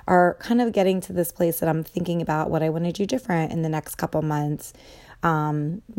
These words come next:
you know, what my new focus is gonna be on. And so I felt like the timing of this would be really appropriate.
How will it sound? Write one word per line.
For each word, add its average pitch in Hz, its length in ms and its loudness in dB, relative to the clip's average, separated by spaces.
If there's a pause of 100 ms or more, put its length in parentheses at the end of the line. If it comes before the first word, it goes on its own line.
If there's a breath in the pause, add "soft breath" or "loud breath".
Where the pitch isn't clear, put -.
(120)
you 185 100 -2
know, 170 120 4
what 160 180 2
my 175 100 2
new 165 160 0
focus 233 380 -2
is 165 100 -2
gonna 156 240 -2
be 151 140 -2
on. 151 220 -2
And 170 200 -2
so 170 160 -2
I 170 120 2
felt 190 200 -2
like 185 200 0
the 175 100 0
timing 175 420 -2
of 226 140 -6
this 269 320 -2
would 175 180 -4
be 160 340 0
really 151 280 0
appropriate. - 760 -2